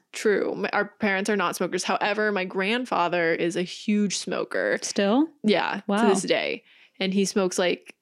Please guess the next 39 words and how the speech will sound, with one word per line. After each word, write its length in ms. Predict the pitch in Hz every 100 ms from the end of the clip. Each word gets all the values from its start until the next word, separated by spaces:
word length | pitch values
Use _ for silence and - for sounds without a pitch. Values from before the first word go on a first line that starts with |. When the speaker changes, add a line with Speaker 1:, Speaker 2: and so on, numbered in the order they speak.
| -
Speaker 1:
a 60 | 175
pack 380 | - - 190 175
a 20 |
day 380 | 165 156 - 196
since 200 | 202 196
he 120 | 175
was 120 | 170
sixteen. 600 | - - - 185 - -
Speaker 2:
How 80 | 202
does 120 | 254
he 80 | 330
afford 420 | 285 - 214 220
that? 240 | - 139 - _ _ _ _ _ _ _ _ _ _ _ _ _ _ -
Speaker 1:
Money. 520 | 185 185 180 208 214 _ _ _ -
Uh, 140 | 196
but 100 | 190
yeah, 160 | 208 202
so 420 | 208 220 214 202 -
he, 480 | - 240 240 233 233
Walt 220 | 214 226
Disney 260 | 233 220 220
died 440 | 190 175 175 180
sixty-five, 760 | - 196 202 185 175 175 175 - -
uh, 180 | 180 170
November 340 | 170 175 175
nineteen 380 | 175 170 170 180
sixty-six. 680 | 185 - - - - 220 -
He 60 |
was 120 | 190 -
diagnosed 460 | 160 170 170 170
with 100 | - 208
lung 280 | 190 240
cancer, 600 | 247 247 233 233 233 226
treated 340 | 220 - 202 202
it 160 | 208
with 100 | -
something 260 | - 196 196
called 260 | 208 185 -
cobalt 580 | - 180 185 233 -